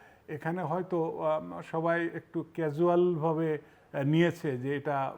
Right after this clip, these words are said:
বড় ধরনের কোনো কিছু না। সেটা নিরাপত্তার দৃষ্টিভঙ্গিতে যদি দেখি, আহ, যে, উম, আহ, জনাব ফিরোজ can help me, যে স্পিল ওভার যে ইফেক্ট আমরা বলি,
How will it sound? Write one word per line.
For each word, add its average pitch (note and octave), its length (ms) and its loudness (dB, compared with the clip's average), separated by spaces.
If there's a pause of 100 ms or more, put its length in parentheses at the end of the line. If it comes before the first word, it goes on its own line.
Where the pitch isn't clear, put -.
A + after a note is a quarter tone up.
বড় C3 240 -2
ধরনের C3+ 400 -4
কোনো B2+ 260 -8
কিছু A#2 260 -12
না। F#2 160 -12 (400)
সেটা D3+ 180 -2
নিরাপত্তার E3+ 520 2
দৃষ্টিভঙ্গিতে E3+ 600 -2
যদি F3 160 -2
দেখি, C3 400 -6 (340)
আহ, - 80 -6
যে, B2+ 340 -2 (100)
উম, B2 140 -8
আহ, A#2 760 -10
জনাব B2 260 -4 (320)
ফিরোজ B2 240 0 (480)
can A#2 120 -4 (100)
help C#3+ 200 -4
me, C3+ 40 -4
যে A2+ 180 -8 (340)
স্পিল F3 260 0
ওভার D#3+ 220 2
যে C#3+ 100 -2
ইফেক্ট F3 360 -2
আমরা D3 220 0
বলি, B2 300 2